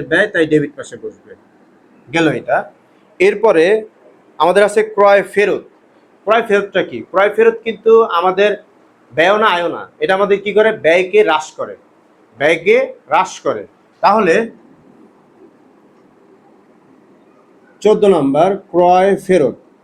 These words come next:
ক্রয় ফেরত আমরা কোথায় বসাবো?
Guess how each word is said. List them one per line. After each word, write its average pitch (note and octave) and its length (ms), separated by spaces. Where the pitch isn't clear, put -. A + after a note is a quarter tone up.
ক্রয় G#3 220
ফেরত A3 340
আমরা F3+ 180
কোথায় A3 260
বসাবো? A#2+ 380